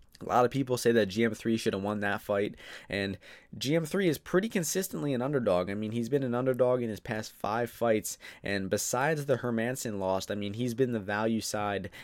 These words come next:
in all of those fights. So four out of five fights, he's been, uh, a good bet at that plus money, and I think this is another fight where he's gonna be a good bet at plus money because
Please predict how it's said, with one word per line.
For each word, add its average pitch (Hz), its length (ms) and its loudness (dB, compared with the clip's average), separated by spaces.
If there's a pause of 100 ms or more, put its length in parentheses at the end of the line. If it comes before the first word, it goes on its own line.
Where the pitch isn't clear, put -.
in 104 180 0
all 107 440 4
of 101 120 2
those 98 240 2
fights. 92 340 -2
So 92 160 0
four 127 320 4
out 123 80 4
of 110 80 -4
five 110 260 0
fights, 107 360 0
he's 98 200 -4
been, 107 280 -4
uh, - 280 -4
a - 80 2
good 107 340 2
bet 107 240 2
at 101 240 2
that 98 160 0
plus - 280 -2
money, 113 320 -2 (220)
and 110 120 -2
I 113 60 2
think 156 240 -6
this 170 220 -4
is 135 80 -4
another 127 420 4
fight 120 340 2
where 104 140 4
he's 110 240 0
gonna 117 180 0
be 107 140 0
a 107 60 2
good 98 280 0
bet 101 200 2
at - 160 -2
plus - 260 -4
money 95 260 -4
because 95 480 -2